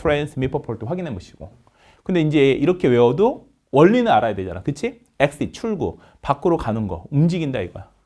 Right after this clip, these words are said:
요거. 트랜스의 개념도 옮기다. 잇도 역시 그런 개념이고.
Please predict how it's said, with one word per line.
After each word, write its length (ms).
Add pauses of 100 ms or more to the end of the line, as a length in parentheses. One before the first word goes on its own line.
(1160)
요거. 220 (600)
트랜스의 540
개념도 400
옮기다. 720 (1120)
잇도 300
역시 240
그런 300
개념이고. 540